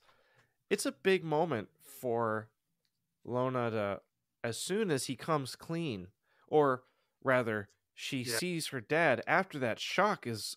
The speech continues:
Speaker 1: uh, kinda worn off. She's just like, "Why did you hang on to this for so long? Like, I get it. Like, I, I get you, and I, I don't blame you."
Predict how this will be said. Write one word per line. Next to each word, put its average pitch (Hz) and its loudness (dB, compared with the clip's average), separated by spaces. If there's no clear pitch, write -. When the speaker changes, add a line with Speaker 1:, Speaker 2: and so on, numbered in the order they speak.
Speaker 1:
uh, 98 -4
kinda 120 -6
worn 104 -4
off. 147 0
She's 180 -2
just - -2
like, 131 0
"Why 113 -6
did 214 -10
you 170 -4
hang 165 -4
on 202 -4
to 233 -6
this 120 -6
for 110 -14
so 110 -2
long? 98 -6
Like, 127 -4
I 160 0
get 160 0
it. 120 -4
Like, 120 -4
I, 165 0
I 147 -2
get 147 -4
you, 101 -6
and 104 -8
I, 110 -8
I 135 0
don't 151 -4
blame 151 -4
you." 92 -12